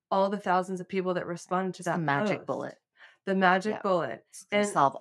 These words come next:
Speaker 2: all your problems.
Speaker 1: if you hear that,
Speaker 2: <laughs>
Speaker 1: run,
Speaker 2: Run
Speaker 1: you know,
Speaker 2: away.
Speaker 1: in any realm, in any
Speaker 2: Yeah.
Speaker 1: arena. That's, that's, and then also a lot of the, the people that, that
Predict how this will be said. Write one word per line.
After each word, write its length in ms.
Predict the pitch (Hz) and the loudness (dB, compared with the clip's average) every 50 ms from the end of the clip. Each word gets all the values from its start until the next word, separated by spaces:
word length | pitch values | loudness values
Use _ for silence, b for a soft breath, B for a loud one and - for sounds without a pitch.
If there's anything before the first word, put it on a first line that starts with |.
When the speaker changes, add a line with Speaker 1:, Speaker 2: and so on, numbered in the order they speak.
| - | 2
Speaker 2:
all 280 | - 190 185 180 180 180 | 4 4 4 4 2 2
your 120 | 175 165 | 0 -2
problems. 600 | - 165 131 110 - - - - - 170 - - - | -2 -2 -2 -2 -2 -6 -12 -14 -14 -16 -14 -10 -8
Speaker 1:
if 160 | 214 196 - | -8 -6 -4
you 140 | 208 226 302 | -2 -4 -2
hear 260 | 294 320 349 370 359 | 0 2 4 4 4
that, 360 | 285 269 214 180 185 175 - - _ _ | 4 4 4 4 4 2 0 -6 _ _
Speaker 2:
<laughs> 100 | _ - | _ -4
Speaker 1:
run, 540 | - 214 220 247 254 233 175 - - - - | 2 4 6 6 6 6 4 2 0 -4 -6
Speaker 2:
Run 260 | - - - 226 220 | -2 2 6 6 6
Speaker 1:
you 60 | 220 | 6
know, 120 | 226 202 208 | 6 4 4
Speaker 2:
away. 480 | 208 202 196 190 180 175 165 - - _ | 6 8 8 8 6 4 2 -2 -4 _
Speaker 1:
in 160 | - - 254 247 | -2 0 2 2
any 260 | 254 285 330 381 392 | 4 4 6 4 6
realm, 400 | 311 240 175 147 - - - - - | 6 4 4 4 4 0 -2 -4 -4
in 140 | 202 214 208 | -2 0 2
any 160 | 208 226 240 | 2 4 4
Speaker 2:
Yeah. 100 | 247 220 | 4 2
Speaker 1:
arena. 500 | 202 185 180 185 180 165 - - - - _ _ | 2 0 0 0 0 -2 -4 -6 -8 -14 _ _
That's, 280 | - 185 185 185 - - _ | -2 -2 -2 -2 -4 -10 _
that's, 400 | 190 185 170 165 - - - _ _ b b b b b b | -2 -2 -2 -2 -4 -10 -20 _ _ b b b b b b
and 120 | 233 247 | 2 4
then 120 | 277 269 262 | 4 6 6
also 460 | 269 320 339 - - 339 302 262 - - | 6 4 4 4 2 2 4 4 2 2
a 80 | 220 | 2
lot 260 | 226 226 214 233 285 349 | 4 4 4 4 4 2
of 180 | 359 - - | 2 0 0
the, 200 | 233 220 214 - - | -2 -2 -2 -4 -6
the 120 | 190 208 202 | -8 -8 -8
people 400 | - - 220 214 214 202 196 190 | -6 -4 -6 -4 -4 -4 -4 -2
that, 240 | 185 180 170 - - _ _ _ _ _ _ - | 0 0 0 -2 -4 _ _ _ _ _ _ -12
that 260 | 185 202 202 - - | -6 -4 -4 -4 -6